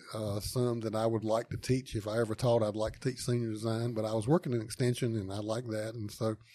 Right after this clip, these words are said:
Robach was still here. Robach taught for thirty years.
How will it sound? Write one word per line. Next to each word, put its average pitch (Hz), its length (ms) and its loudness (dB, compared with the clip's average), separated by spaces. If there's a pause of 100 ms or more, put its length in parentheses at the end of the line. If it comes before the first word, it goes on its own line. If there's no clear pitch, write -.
(460)
Robach 131 320 10
was 110 100 -2
still 117 220 6
here. 110 420 4
Robach 165 440 6
taught 143 260 4
for - 100 -10
thirty 135 280 2
years. 123 320 0